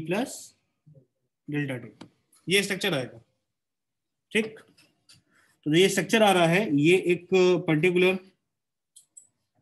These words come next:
ये आर का shape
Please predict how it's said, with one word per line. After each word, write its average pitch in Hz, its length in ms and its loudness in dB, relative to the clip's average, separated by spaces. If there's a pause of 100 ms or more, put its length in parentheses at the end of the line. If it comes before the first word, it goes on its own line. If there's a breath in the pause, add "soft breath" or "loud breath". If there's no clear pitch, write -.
(2500)
ये 151 160 2
आर 165 260 2
का 202 120 0
shape 202 300 0